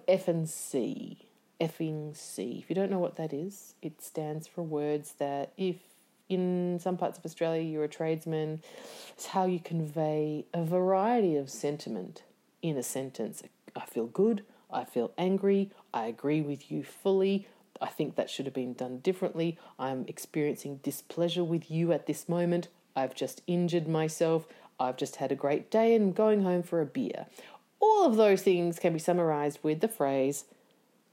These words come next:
"Effing C." Uh, so, all of this to say that, you know, th-,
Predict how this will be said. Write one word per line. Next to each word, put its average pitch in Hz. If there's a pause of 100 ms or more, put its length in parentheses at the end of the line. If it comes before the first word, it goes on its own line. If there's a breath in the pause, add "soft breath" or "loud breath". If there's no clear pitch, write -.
(1040)
"Effing 151
C." - (920 loud breath)
Uh, 170 (2250)
so, 165 (1500 loud breath)
all 302
of 240
this 170
to -
say 202 (300 loud breath)
that, 180
you 214
know, 208
th-, 180